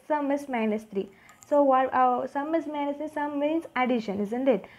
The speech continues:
So addition, when we adding two numbers, we get minus three. So what we have to do? We have to recall, uh, when two numbers are added, we get two minus three. So, uh, one plus two is three, isn't it?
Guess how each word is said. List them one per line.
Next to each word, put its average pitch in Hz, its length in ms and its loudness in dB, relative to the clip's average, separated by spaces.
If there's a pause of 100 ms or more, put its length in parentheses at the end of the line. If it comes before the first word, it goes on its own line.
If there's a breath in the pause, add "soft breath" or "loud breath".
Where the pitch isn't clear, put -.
(120 loud breath)
So 269 180 -4
addition, 254 360 2
when 262 120 2
we 339 120 0
adding 254 420 0
two 285 160 0
numbers, 262 400 2
we 277 140 0
get 311 180 -4
minus 202 320 -4
three. - 220 -16
So - 160 -12
what - 200 -6
we 294 140 -2
have 277 220 2
to 277 80 -2
do? 277 180 2
We 254 140 0
have 269 280 -2
to 285 140 0
recall, 269 420 -2 (320 loud breath)
uh, 262 60 -6
when 233 300 -2
two 294 160 0
numbers 269 360 0
are 277 140 2
added, 247 400 2
we 247 140 -2
get 233 340 -2
two 302 240 -4 (300)
minus 240 380 -2
three. 208 280 -6 (340 soft breath)
So, 269 680 4 (260)
uh, 247 260 0
one 294 200 0
plus 302 240 -2
two 247 160 -4
is 294 200 -2
three, 214 260 -4
isn't 302 260 -2
it? 240 180 -2